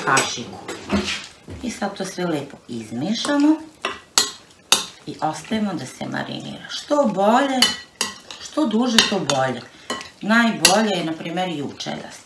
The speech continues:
to juče uveče napravite za danas. Vidite kako to lepo izgleda. Šta god lepo. A što miriši lepo, svi ti začini kad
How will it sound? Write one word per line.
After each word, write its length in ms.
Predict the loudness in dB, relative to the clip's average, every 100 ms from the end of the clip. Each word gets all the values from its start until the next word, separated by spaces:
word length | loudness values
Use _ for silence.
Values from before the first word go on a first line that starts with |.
| 0
to 260 | 2 2
juče 280 | 2 0 0
uveče 420 | 0 2 0 0
napravite 720 | -2 -2 -2 -2 -2 0 -2 -4 -18 -20 -20 -14
za 180 | -6 -4
danas. 420 | -2 -4 -4 -8 -12 -16 -20 -20 -20 -20
Vidite 180 | -18 -8
kako 180 | -4 -4 -4
to 60 |
lepo 300 | -6 -6 -8
izgleda. 440 | -12 -10 -8 -8 -8 -12
Šta 380 | -8 2 4
god 140 | 4 2 0
lepo. 240 | -4 -4 -4 -6 -16 -20 -20 -20 -20 -12
A 100 | -10
što 180 | -8 -4
miriši 560 | -2 0 -2 2 2 4
lepo, 280 | 2 0
svi 220 | -6 -8 -8
ti 160 | -6
začini 440 | -4 -4 -4 -6
kad 120 | -6